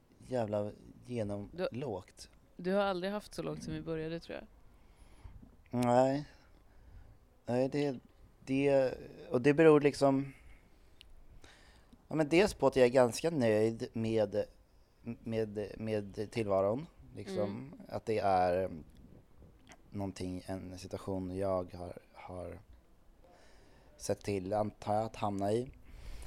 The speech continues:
Speaker 1: Ehm, vi har ju pratat en hel del, känns det som i alla fall, om ensamhet och, och utsatthet eller, eller, eller känna sig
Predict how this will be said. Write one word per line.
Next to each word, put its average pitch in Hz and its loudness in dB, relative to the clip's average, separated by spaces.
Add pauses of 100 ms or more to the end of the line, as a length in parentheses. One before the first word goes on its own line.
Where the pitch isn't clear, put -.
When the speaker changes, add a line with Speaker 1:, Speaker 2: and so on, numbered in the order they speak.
(300)
Speaker 1:
Ehm, 95 -4 (880)
vi 120 0
har - 4
ju 123 2
pratat 120 6 (260)
en 120 -4
hel 117 2
del, 131 0
känns - 2
det - -10
som 101 0
i 98 0
alla 92 0
fall, 90 -4
om 104 -2
ensamhet 107 -2
och, 95 -2
och 95 -4
utsatthet 98 -8
eller, 90 -6
eller, 87 -8
eller 92 -6
känna 90 -10
sig 87 -10